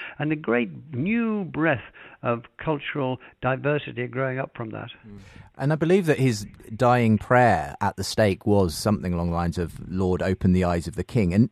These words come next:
Speaker 3: in a sense, it could be argued that that prayer was answered when, when Henry did obviously eventually make the, the English Bible available.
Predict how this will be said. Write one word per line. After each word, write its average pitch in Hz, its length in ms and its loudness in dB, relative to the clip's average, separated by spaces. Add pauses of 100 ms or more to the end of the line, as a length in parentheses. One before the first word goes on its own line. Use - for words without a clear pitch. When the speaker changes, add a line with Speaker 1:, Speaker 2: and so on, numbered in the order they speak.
Speaker 3:
in 190 120 6
a 185 40 8
sense, 170 340 2
it 113 100 -2
could 160 160 2
be 120 120 4
argued 110 360 2
that - 140 -6
that 117 180 2
prayer 120 200 2
was 110 140 0
answered 127 380 0
when, 101 260 2
when 107 160 2
Henry 104 300 2
did 117 220 0
obviously 85 580 -4
eventually 92 420 -6
make 95 280 -6
the, 95 180 -4
the 98 100 -4
English 92 220 0
Bible 101 300 2
available. 110 440 -4